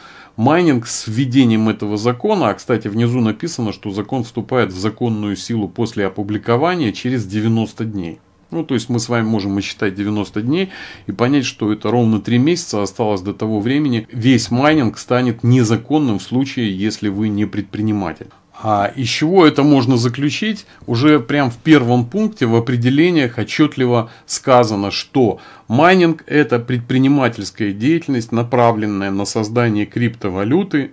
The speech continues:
и или валидацию с целью получения вознаграждения в виде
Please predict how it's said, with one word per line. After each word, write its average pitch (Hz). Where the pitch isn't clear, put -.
и 202
или 156
валидацию 127
с 110
целью 123
получения 120
вознаграждения 104
в 95
виде 107